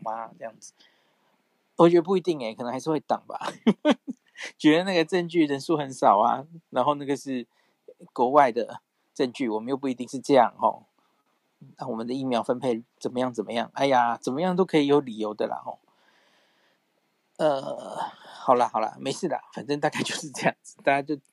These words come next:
大概知道这样。今天中午还要问什么？我想一下哦。嗯，其实好像还好了，就是李冰老师有再重新再讲一次关于E U A的事情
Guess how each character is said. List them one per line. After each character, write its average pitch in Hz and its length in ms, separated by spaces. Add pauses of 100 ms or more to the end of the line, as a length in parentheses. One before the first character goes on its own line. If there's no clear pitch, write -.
大 160 100
概 143 140
知 135 160
道 127 180
这 123 120
样。 - 80 (400)
今 277 240
天 294 160
中 277 160
午 170 60
还 147 100
要 151 120
问 160 180
什 127 140
么？ 113 280
我 135 80
想 143 200
一 - 60
下 131 280
哦。 - 200 (1600)
嗯， 170 520 (1300)
其 170 180
实 185 220
好 151 140
像 160 200
还 131 240
好 123 280
了， 76 180
就 160 160
是 151 540 (200)
李 156 140
冰 160 220
老 135 100
师 156 160
有 127 180
再 151 240
重 131 300
新 139 380 (580)
再 151 160
讲 117 320
一 117 160
次 127 540
关 143 280
于 127 120
E 135 180
U 135 180
A 131 100
的 123 120
事 120 220
情 - 240